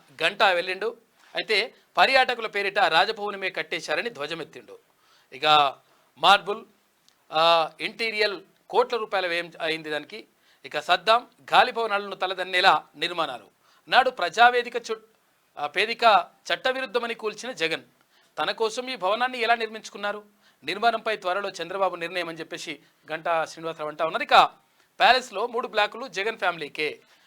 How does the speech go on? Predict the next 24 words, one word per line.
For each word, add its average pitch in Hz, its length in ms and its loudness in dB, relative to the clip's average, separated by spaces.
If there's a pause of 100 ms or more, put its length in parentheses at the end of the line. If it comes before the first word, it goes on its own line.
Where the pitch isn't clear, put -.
(140)
భార్యాభర్తలకు 202 880 -2 (280)
ప్రెసిడెన్షియల్ 226 580 -6 (100)
సూట్ 214 280 -8
అంట, 156 160 -2 (300)
కుమార్తెకు, 202 720 -4 (340)
ఆ, 156 80 0
చెరోట్ 170 380 -6
అంట. 120 160 -12 (1700)
అవును, 185 260 0
అది 165 180 0
జల్సా 147 360 -4
ప్యాలెసే. 151 400 -4
ఆనాడే 175 320 -4
చెప్పిన 170 260 -12
ఆంధ్రజ్యోతి 151 440 -6
అని 143 100 -14
చెప్పేసి, 147 340 -14 (360)
ఆ, 143 80 -4
గతంలో 160 360 -6
వేసినటువంటి 147 460 -10
కథనాలు 156 300 -10
చూసుకోవచ్చు. 160 360 -8
ఇక 226 80 -6
ప్యాలెస్లోని 196 520 0